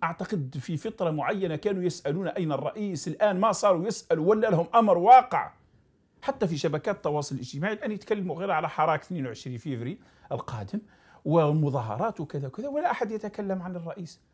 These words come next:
حتى "أين الرئيس؟" ما عادوش يطلقوها. وهذه مش معناها أنهم ثاقوا في الدولة وأنهم على بالهم باللي يمارس مهامه.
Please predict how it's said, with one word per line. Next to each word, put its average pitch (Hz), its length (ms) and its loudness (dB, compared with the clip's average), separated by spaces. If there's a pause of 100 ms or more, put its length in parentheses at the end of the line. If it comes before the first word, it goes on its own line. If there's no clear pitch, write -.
(340)
حتى - 360 0
"أين 190 300 4
الرئيس؟" 185 500 -2
ما 196 80 2
عادوش 190 320 0
يطلقوها. 247 800 2 (540)
وهذه 170 300 2
مش 220 220 -4
معناها 185 480 -2 (360)
أنهم 165 380 2
ثاقوا 185 440 4
في 180 340 -8 (340)
الدولة 160 460 2
وأنهم 156 500 2
على 135 160 0
بالهم 156 300 2
باللي 143 160 -4
يمارس 135 360 -2
مهامه. 110 300 -10